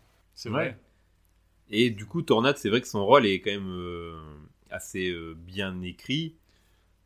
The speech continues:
Speaker 2: pas sexualisé. Enfin, il y a quand même, euh, quelque chose d'intéressant qui est fait sur ce personnage-là. Et là, euh, contre-pied total, quoi.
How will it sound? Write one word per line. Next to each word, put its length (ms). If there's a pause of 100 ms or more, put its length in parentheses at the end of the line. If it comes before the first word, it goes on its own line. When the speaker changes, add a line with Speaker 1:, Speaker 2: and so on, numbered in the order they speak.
(160)
Speaker 2:
pas 120
sexualisé. 840
Enfin, 600
il 60
y 60
a 40
quand 120
même, 160
euh, 600
quelque 160
chose 280
d'intéressant 540
qui 120
est 60
fait 140
sur 140
ce 40
personnage-là. 560
Et 80
là, 180
euh, 400
contre-pied 420
total, 280
quoi. 100